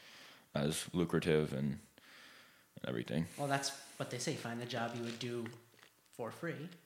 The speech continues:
Speaker 2: Not free, but find the job you, that
Speaker 1: Right.
Speaker 2: you would do for a hundred twenty thousand dollars.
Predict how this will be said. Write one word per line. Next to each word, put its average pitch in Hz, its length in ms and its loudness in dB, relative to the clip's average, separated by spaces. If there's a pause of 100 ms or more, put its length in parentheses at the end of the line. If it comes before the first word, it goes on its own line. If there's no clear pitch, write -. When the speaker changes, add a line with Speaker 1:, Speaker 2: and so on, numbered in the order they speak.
(600)
Speaker 2:
Not 131 220 -4
free, 180 300 8
but 151 200 4
find 156 160 8
the 165 60 8
job 156 300 12
you, 165 80 4 (340)
that - 80 12
Speaker 1:
Right. 87 160 12
Speaker 2:
you 160 60 6
would 151 100 6
do 165 120 6
for 165 120 4
a 139 60 6
hundred 151 240 6
twenty 156 180 6
thousand 147 280 6
dollars. 185 520 6